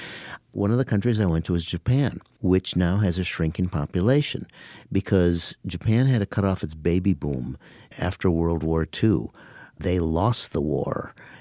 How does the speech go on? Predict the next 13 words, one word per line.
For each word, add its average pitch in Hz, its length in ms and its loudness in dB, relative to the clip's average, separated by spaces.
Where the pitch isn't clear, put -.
and 80 840 -2
their 78 160 0
economy 98 560 0
was 78 180 -2
in 73 120 -2
a 71 40 -4
shambles. 107 560 -2
And 71 120 -6
when 76 80 -2
their 78 100 0
soldiers 82 480 -2
came 76 280 -2
home 95 500 2